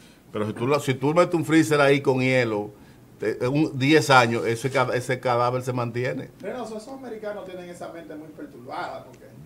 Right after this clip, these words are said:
Speaker 1: No
Speaker 2: hacen
Speaker 1: todo,
Speaker 2: cosas.
Speaker 1: Fernando, no hable de todo. Tú no puedes generalizar.
Speaker 2: Hacen cosas,
Speaker 1: Oye,
Speaker 2: no
Speaker 1: oye,
Speaker 2: todo lo que hacen.
Speaker 1: no, pero, pero tú no puedes, óyeme, tú tienes
Speaker 2: De
Speaker 1: que
Speaker 2: lo que
Speaker 1: decir,
Speaker 2: hacen, ¿no?
Speaker 1: algunos, tú tienes que, pero,
Speaker 2: Algunos,
Speaker 1: pero que tú no,
Speaker 2: claro.
Speaker 1: es que tú no puedes decir, los dominicanos, pero tú estás generalizando.
Speaker 2: No,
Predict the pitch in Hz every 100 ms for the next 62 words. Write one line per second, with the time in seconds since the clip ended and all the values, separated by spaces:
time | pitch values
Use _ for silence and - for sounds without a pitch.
0 | 85 - 120 127 127 151 151 131 120 123
1 | 139 120 117 123 135 139 135 139 156 147
2 | - - - 107 98 110 110 113 113 117
3 | 113 120 139 139 170 202 262 214 240 240
4 | 214 202 127 165 160 156 151 156 135 -
5 | - - 117 165 160 139 143 127 147 156
6 | 170 160 147 - 123 113 101 85 - -
7 | 120 139 131 127 120 220 240 185 - 113
8 | 127 127 120 180 175 127 110 - - 117
9 | 139 127 120 120 - 127 131 127 147 156
10 | 143 151 151 165 165 156 147 127 127 117
11 | - - - 143 175 175 165 160 156 160
12 | 147 120 117 117 123 131 131 131 123 135
13 | 147 101